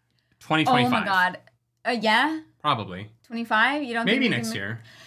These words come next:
Speaker 2: So,
Speaker 1: Not this year, next
Speaker 2: our,
Speaker 1: year.
Speaker 2: like, number one travel, w-,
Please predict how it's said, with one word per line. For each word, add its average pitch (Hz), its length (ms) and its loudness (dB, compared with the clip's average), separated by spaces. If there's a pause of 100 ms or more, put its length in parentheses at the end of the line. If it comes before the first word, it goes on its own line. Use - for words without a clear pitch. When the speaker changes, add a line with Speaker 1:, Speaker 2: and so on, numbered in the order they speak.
(120)
Speaker 2:
So, 294 360 2
Speaker 1:
Not 165 240 2
this 117 160 -4
year, 95 140 -6
next 262 220 6
Speaker 2:
our, 330 240 4
Speaker 1:
year. 359 100 -4
Speaker 2:
like, 311 200 2
number 240 440 0
one 233 840 0
travel, 208 760 2
w-, 185 200 -12